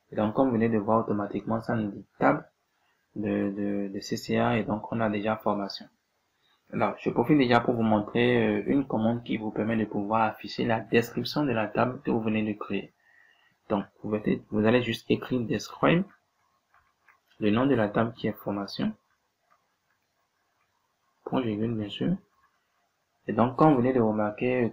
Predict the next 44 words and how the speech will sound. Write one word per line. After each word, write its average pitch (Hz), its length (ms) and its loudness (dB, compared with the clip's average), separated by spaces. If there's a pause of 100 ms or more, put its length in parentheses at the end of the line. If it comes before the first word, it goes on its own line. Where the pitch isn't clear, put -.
toutes - 200 -10
les 110 140 0
précisions 117 460 -4
qu'on 120 160 -2
a 110 80 2
données, 104 360 -4
on 104 220 -4
a 113 200 -4 (160)
toutes 123 220 -10
ces 127 160 0
informations-là. 104 640 -6
Donc, 104 220 -8
on 120 80 -2
a 120 80 2
d'abord 110 260 0
les 110 180 -2
noms 110 160 -6
des 120 120 -2
différentes 107 480 -4
colonnes. 117 400 2 (640)
Ensuite, 113 240 -2
on 131 100 4
a 123 80 6
beaucoup 110 220 -2
plus - 240 -4
les 101 200 0
types - 300 -2
que 139 100 2
nous 113 140 2
avons 107 200 0
définis, 107 360 -4
vous 107 140 -4
avez 110 180 -2
vu. 117 220 -6 (640)
Euh, 104 400 -2
vache 113 360 -4
à 104 180 -2
cinq, 127 460 -2
vache 107 420 0
à 104 140 0
cinquante, 113 560 -8
vache 104 340 -4
à 104 120 -6
trente-cinq. - 600 -6